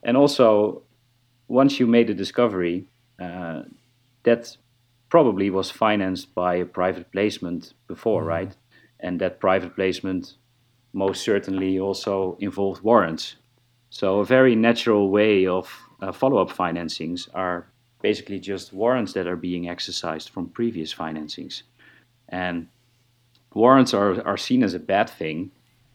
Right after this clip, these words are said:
Speaker 1: but you have issued those warrants to shareholders that funded you in the first place, right?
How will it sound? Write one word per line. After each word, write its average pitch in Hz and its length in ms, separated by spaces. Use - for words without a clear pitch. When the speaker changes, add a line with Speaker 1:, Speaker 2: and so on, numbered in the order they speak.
Speaker 1:
but 98 160
you 120 140
have 120 180
issued 131 340
those 95 180
warrants 104 420
to 95 120
shareholders 92 720
that - 160
funded 104 420
you 95 140
in 82 60
the 87 80
first 143 360
place, 69 340
right? 76 280